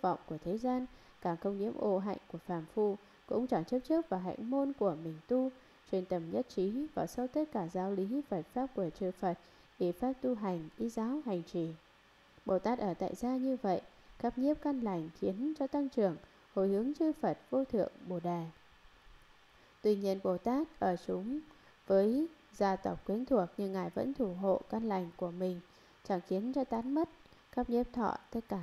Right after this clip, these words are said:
căn lành, khiến cho nó tăng trưởng, khiến cho nó dần dần thành tựu. Bồ Tát đem vô lượng căn lành tích tụ, hồi hướng về mười phương ba đời chư Phật vô thượng Bồ Đề giác quả.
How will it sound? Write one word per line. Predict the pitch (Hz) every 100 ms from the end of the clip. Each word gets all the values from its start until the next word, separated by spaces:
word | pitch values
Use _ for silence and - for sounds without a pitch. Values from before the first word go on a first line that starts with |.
| 170
căn | 196 202
lành, | 190 170 160 - - - -
khiến | 190 226 302
cho | 311
nó | 285 269
tăng | 311 311 294
trưởng, | 233 175 165 -
khiến | 196 220
cho | 277
nó | 269 233 262 330 311
dần | 190 170
dần | 170 165
thành | 170 165
tựu. | - 180 - - - - -
Bồ | 190
Tát | - 254 -
đem | 214 185
vô | 190
lượng | 190 190 -
căn | - 196
lành | 185 175 160
tích | - 208
tụ, | - 202 - - - - -
hồi | 202
hướng | 208 214 311
về | 330 190
mười | 175 165
phương | - 269
ba | 269 277
đời | 214 170
chư | 175 254
Phật | 254 202 - -
vô | 226
thượng | 233 208 - - - - - - -
Bồ | 190 175
Đề | 170 165 165
giác | 202 240
quả. | 208 185 160